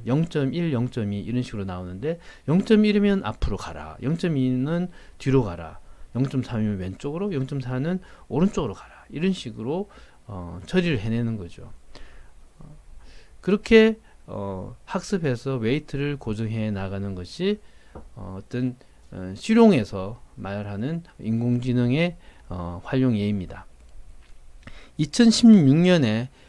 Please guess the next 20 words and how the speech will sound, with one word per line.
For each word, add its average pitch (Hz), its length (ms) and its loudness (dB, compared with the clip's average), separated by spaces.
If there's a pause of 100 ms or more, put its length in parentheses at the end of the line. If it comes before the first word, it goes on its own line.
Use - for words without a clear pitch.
(240)
어, 98 440 -8
이세돌 165 720 2
구단과 135 760 0 (160)
알파고의 131 640 0
대국을 113 440 -2
우리는 113 500 -4 (300)
흥미진진하게 113 960 0
지켜봤습니다. 95 800 -2
그때, 151 460 0 (460)
어, - 100 -8
우리가 120 220 2
자주 147 320 2
봤던 104 540 0
이미지입니다. 92 840 -2 (480)
어, 98 240 -4
뉴럴 196 640 6 (440)
네트워크를 123 800 2
의미하는데, 113 800 -2 (480)
어, 101 100 -8
실제의 185 1200 2